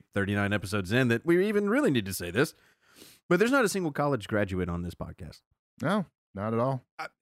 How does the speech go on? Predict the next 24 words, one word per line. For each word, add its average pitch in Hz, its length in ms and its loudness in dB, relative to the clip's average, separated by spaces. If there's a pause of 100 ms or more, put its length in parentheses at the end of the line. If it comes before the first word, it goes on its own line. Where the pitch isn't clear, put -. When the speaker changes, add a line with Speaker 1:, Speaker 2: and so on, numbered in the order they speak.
(180)
Speaker 1:
I've 147 160 4
said 170 220 2
this, 104 380 2 (160)
especially 127 400 2
after 107 160 2
I 87 60 4
left 107 260 2
college 95 300 0
and 95 80 -2
started 95 200 2
working. 95 440 -2 (680)
I 226 60 2
should 262 140 -2
have 262 100 0
never 254 180 2 (240)
been 240 140 2
in 117 160 0
college. 82 420 -8 (320)
Speaker 2:
Mm-hmm. 123 220 -4 (580)
Speaker 1:
Because 151 240 2
college 185 300 4
isn't 160 260 0
for 151 120 2
everybody. 104 400 -2